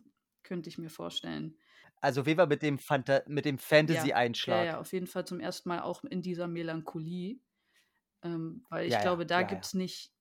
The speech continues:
Speaker 1: nicht viele Filme, die so dieses Thema haben und gleichzeitig sich aber in so einer Stimmung
Speaker 2: Mhm.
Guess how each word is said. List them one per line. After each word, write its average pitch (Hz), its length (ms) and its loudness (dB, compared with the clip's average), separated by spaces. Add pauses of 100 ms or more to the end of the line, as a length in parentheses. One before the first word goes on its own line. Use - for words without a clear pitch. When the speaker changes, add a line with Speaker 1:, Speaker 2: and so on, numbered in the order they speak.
Speaker 1:
nicht 180 300 -6
viele 190 340 -4
Filme, 170 380 -4
die 160 320 -8
so 160 500 -6 (760)
dieses 160 520 -10 (180)
Thema 202 460 0
haben 170 440 -6 (680)
und 175 340 -6
gleichzeitig 170 680 -6
sich - 320 -10
aber 160 420 -6 (320)
in 175 140 -6
so 175 200 -6
einer 175 180 -2
Stimmung 175 580 -4 (680)
Speaker 2:
Mhm. 160 220 -12